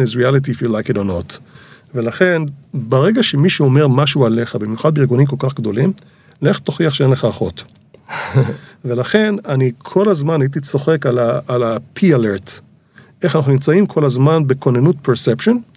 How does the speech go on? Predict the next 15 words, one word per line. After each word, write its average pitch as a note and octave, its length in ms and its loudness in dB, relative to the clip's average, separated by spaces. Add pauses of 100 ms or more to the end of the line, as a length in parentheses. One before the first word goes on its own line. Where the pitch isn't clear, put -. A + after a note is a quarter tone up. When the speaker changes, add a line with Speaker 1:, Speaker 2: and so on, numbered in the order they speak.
(280)
Speaker 1:
כי C#3+ 80 -12
אחד E3 200 0
הדברים, C#3+ 460 0
גם D#3 260 2
שעשית D#3 320 -2
את C3+ 100 0
כל B2 160 -2
הדברים A2 260 -2
הנכונים, A#2+ 420 -4
ולא F3+ 180 0
משנה F#3 320 -2
מאיזה C3 220 0
סיבות, E3+ 440 0 (1040)
כל A3 340 2
הזמן C#3+ 400 0